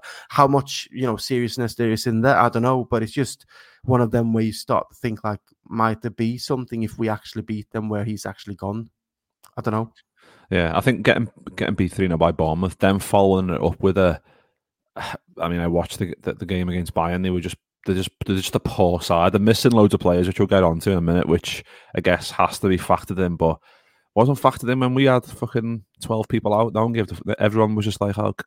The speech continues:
Speaker 2: just crack on with it, lads. Injuries are part of the game, yada, yada, yada, whatever." But they were
Speaker 1: We
Speaker 2: just, they were,
Speaker 1: sorted it.
Speaker 2: they were shit, uh, against Bayern as well, and they went out with a whimper, bottom of the, bottom of the table, uh, and it's like, <laughs> fucking hell, it's just like,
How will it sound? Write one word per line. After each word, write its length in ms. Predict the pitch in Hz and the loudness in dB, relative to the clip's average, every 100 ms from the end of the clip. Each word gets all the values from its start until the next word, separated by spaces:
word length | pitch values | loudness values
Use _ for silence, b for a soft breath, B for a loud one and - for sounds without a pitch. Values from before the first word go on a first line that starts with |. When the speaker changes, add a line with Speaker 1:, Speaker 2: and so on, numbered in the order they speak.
| - | -10
Speaker 2:
just 140 | - | -8
crack 240 | - 143 170 | -4 -2 0
on 120 | 170 | -2
with 100 | 165 | -2
it, 80 | - | 0
lads. 300 | 160 160 - | -2 -4 -4
Injuries 400 | 135 135 139 131 | -4 -2 -2 -4
are 40 | |
part 240 | - 139 151 | -4 -4 -4
of 20 | |
the 100 | 127 | -6
game, 440 | 127 120 123 110 - | -4 -2 -2 -6 -2
yada, 300 | 101 104 104 | 0 2 2
yada, 240 | 92 90 | 0 2
yada, 340 | 87 80 87 - B B B | 2 2 0 -2 B B B
whatever." 480 | 101 92 85 90 87 - | 4 6 4 2 -2 0
But 200 | 90 - b b b | 0 0 b b b
they 60 | 98 | 4
were 80 | 92 | 4
Speaker 1:
We 40 | |
Speaker 2:
just, 280 | 95 - - | 4 -2 -4
they 60 | 120 | 0
were, 80 | 117 | 0
Speaker 1:
sorted 180 | - 135 | 0 -4
it. 320 | 156 - - b b b | -6 -8 -14 b b b
Speaker 2:
they 60 | |
were 80 | 104 | 2
shit, 500 | - 107 95 - - - - | 2 2 2 0 -12 -8 -2
uh, 220 | 85 87 | 0 0
against 340 | 85 90 87 - | -2 -4 -4 2
Bayern 320 | 87 87 90 | 2 2 2
as 100 | 85 | 2
well, 260 | 85 87 | 4 4
and 220 | 85 80 78 b b b b b | 4 0 -4 b b b b b
they 80 | 95 | 2
went 120 | 95 | 4
out 100 | 87 | 6
with 100 | 98 | 6
a 40 | 92 | 6
whimper, 340 | 90 85 98 | 4 2 0
bottom 420 | 80 92 - 101 | 4 4 4 -2
of 60 | 90 | 2
the, 260 | 92 87 - _ _ _ _ _ - | 2 2 -4 _ _ _ _ _ -8
bottom 280 | 87 - | -6 -2
of 80 | 98 | -2
the 60 | - | 0
table, 520 | 85 82 90 87 - - | -2 0 0 -2 -8 -12
uh, 80 | - | -8
and 240 | 57 80 90 | -4 -2 -2
it's 120 | - | -2
like, 200 | 85 87 | -2 -2
<laughs> 20 | |
fucking 680 | - - - - - - 85 | -6 -8 -6 -6 -4 -2 -2
hell, 160 | 87 | -2
it's 100 | 87 | -2
just 160 | 101 - | -4 0
like, 260 | 95 90 | 0 0